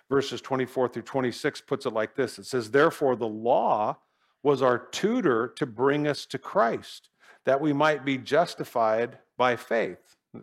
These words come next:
Isn't that exactly what happened with the Apostle Paul? You know, he was a, he was a holy man, right? I mean, Paul, in, from a religious standpoint, he had his life together. But here he is,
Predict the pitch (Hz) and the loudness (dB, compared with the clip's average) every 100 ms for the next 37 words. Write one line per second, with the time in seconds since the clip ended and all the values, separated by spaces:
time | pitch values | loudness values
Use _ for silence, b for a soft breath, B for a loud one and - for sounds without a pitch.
0 | 110 113 123 117 123 104 123 120 117 107 | -12 -6 -4 -4 -6 -2 0 0 -6 -2
1 | 120 - 113 107 _ _ 120 107 113 110 | -2 -2 -6 -8 _ _ -12 -4 -2 -2
2 | - 92 101 123 190 b b b b b | -4 -6 -4 -4 -6 b b b b b
3 | b - - 120 110 208 294 110 110 131 | b -20 -8 -6 -2 -2 -2 -4 -4 -2
4 | 202 131 104 - 156 165 156 156 240 160 | -2 -2 -4 0 2 4 2 0 -2 -4
5 | 107 107 185 233 _ _ _ _ _ - | -4 -2 -4 -8 _ _ _ _ _ -4
6 | 135 127 107 175 320 170 - - - 147 | -2 -2 4 4 4 0 -4 -14 -8 -8
7 | - 147 123 127 226 262 185 151 123 - | -4 -2 0 2 2 0 -4 -2 -2 -2
8 | 131 151 208 185 127 104 113 117 131 - | -6 -2 2 2 0 -6 -2 0 0 -4
9 | - 117 151 269 92 - _ _ _ _ | -12 -2 0 0 -4 -10 _ _ _ _
10 | _ _ 135 139 135 147 156 139 123 147 | _ _ 0 0 0 0 2 2 2 0
11 | 165 - | -2 -10